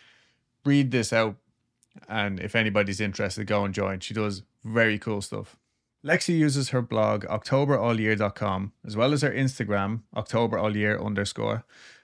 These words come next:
to combine her love of all things spooky, photography, and travel. With stories primarily located in the South, she lives in Savannah, one of America's most haunted cities.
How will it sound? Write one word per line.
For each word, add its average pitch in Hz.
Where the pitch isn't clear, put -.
to 120
combine 127
her 131
love 123
of 104
all 127
things 113
spooky, 143
photography, 127
and 113
travel. -
With 127
stories 151
primarily 143
located 123
in 110
the 98
South, 120
she -
lives 120
in 117
Savannah, 120
one 120
of 110
America's 110
most 104
haunted 117
cities. 110